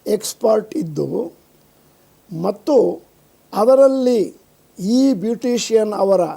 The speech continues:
ಅಡ್ವರ್ಟೈಸ್ಮೆಂಟ್ ಮತ್ತು ಅನೌನ್ಸ್ಮೆಂಟನ್ನು ಕೇವಲ ಸಹಕಾರ ನಗರದ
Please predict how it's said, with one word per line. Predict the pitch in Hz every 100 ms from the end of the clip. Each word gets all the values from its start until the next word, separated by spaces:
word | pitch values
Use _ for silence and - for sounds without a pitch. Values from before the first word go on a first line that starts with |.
| - _ _ _ -
ಅಡ್ವರ್ಟೈಸ್ಮೆಂಟ್ | 196 254 - 226 214 196 196 170 - - _ -
ಮತ್ತು | 180 175
ಅನೌನ್ಸ್ಮೆಂಟನ್ನು | 180 214 254 254 208 208 202 202 180 156 - _ _ _ -
ಕೇವಲ | 196 233 254 233 190 156 - _ _ _
ಸಹಕಾರ | - 175 226 233 247 226 226 214 214 214 - _
ನಗರದ | 170 180 190 214 208 180 -